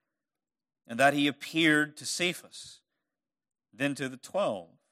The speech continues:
Then he appeared to more than five hundred brothers at one time, most of whom are still alive, though some have fallen asleep. Then he appeared to James, then to all the apostles.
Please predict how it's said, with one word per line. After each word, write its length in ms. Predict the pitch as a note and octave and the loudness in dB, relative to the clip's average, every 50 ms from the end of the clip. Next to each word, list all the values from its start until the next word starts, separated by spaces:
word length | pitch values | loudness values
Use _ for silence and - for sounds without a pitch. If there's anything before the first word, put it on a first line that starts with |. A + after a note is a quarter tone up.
| _ _ _ _ _ _ _ _ _ _ _ _ _ _ _ _ _ _ _ _ - | _ _ _ _ _ _ _ _ _ _ _ _ _ _ _ _ _ _ _ _ -4
Then 120 | A#2+ C3+ | -2 0
he 100 | D3 D3 | 2 2
appeared 560 | D3 - - - - E3 F3+ F3+ D#3+ D3+ C#3+ | 0 0 -4 -10 -4 -2 2 4 4 4 2
to 60 | C#3 | 0
more 180 | C#3 C#3+ D3 D3 | -2 0 0 0
than 140 | C#3+ C#3 C3 | 0 -2 -4
five 300 | - D#3 D3 D3+ D3 - | 0 2 4 4 4 2
hundred 480 | - - - D#3 E3+ F3 D#3+ D#3+ C#3+ | -2 -4 -2 -2 -2 0 -2 -4 -2
brothers 340 | C3 B2+ B2 B2 C3 B2+ C3 | 0 -2 -2 -2 -2 -6 -6
at 80 | C3+ A#2 | -8 -6
one 280 | C#3+ D3+ D3+ D3+ D3+ C3+ | -4 -4 -4 -4 -4 -8
time, 380 | - - - F3 D3+ B2+ A#2 | -8 -4 0 2 2 2 4
most 300 | A#2+ C#3 E3 F3 - - | 4 4 4 2 2 -2
of 120 | D#3+ C3+ C3 | -4 -6 -6
whom 180 | C#3+ D3+ D3 | -6 -6 -6
are 60 | C3+ B2 | -6 -8
still 260 | - - D#3+ D#3 D3 | -6 -4 -2 -2 -2
alive, 540 | C#3+ C#3+ C#3 D3+ E3 D#3 B2+ A#2 C3 C#3+ - _ _ _ _ - | 0 0 0 2 2 2 4 2 0 -2 -4 _ _ _ _ 0
though 160 | C#3 D3+ D#3+ | 2 2 2
some 400 | D#3 - - E3+ E3+ F3 F3 D#3 | 2 2 4 4 4 4 4 0
have 160 | C#3+ C3+ B2 | -2 -2 -2
fallen 300 | - C#3+ C#3 C#3 C3 B2 | 0 0 0 0 0 -2
asleep. 360 | A#2 - - - C3+ D3 D3 - - _ _ - | -6 -8 -6 -4 -4 -4 -4 -6 -12 _ _ -2
Then 180 | C#3+ E3+ F#3 | 0 0 2
he 200 | E3+ F3+ E3 E3 | 4 4 6 6
appeared 580 | D#3+ D3 - - - F3+ G3 F#3+ E3 D#3 D3+ D3 | 6 4 2 -4 -4 0 4 4 6 4 4 2
to 80 | D3+ C3 | -4 -8
James, 480 | B2+ C3 D3 E3+ F3+ E3 D3 C3+ B2 | -2 0 2 2 2 2 0 -2 -2
then 140 | C3+ D#3+ D#3+ | -4 -4 -2
to 80 | - D#3+ | 0 4
all 260 | D3+ D#3 E3+ F3+ E3+ | 6 8 8 8 6
the 100 | D#3 D3 | 4 0
apostles. 640 | C#3 - - D#3 D#3+ F3 E3 - C3+ B2 B2+ B2+ | -2 0 0 2 2 4 2 0 -4 -6 -6 -8